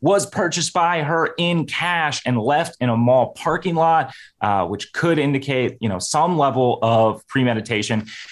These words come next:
So Casey Colwhite, uh, the inmate in this one, is also a six nine man who weighs three hundred and thirty pounds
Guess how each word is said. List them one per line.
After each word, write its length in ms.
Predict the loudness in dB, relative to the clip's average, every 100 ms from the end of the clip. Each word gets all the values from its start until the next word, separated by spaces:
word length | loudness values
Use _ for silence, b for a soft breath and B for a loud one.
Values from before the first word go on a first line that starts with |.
| B
So 120 | 0
Casey 300 | 0 0 2
Colwhite, 540 | 2 4 4 2 0 B _
uh, 380 | 2 2 2 2
the 120 | 0
inmate 360 | 2 2 2 2
in 80 | 0
this 180 | 0
one, 160 | 0 0
is 160 | 2 2
also 360 | 2 2 0 0
a 280 | 0 0 0
six 640 | -2 -2 0 0 -2 -2
nine 420 | 0 0 0 2
man 380 | 2 2 2 0
who 140 | 2
weighs 260 | 2 2 -4
three 320 | -4 0 2
hundred 360 | 2 0 2 2
and 160 | 0
thirty 380 | -2 0 2 2
pounds 500 | 0 0 0 0 -2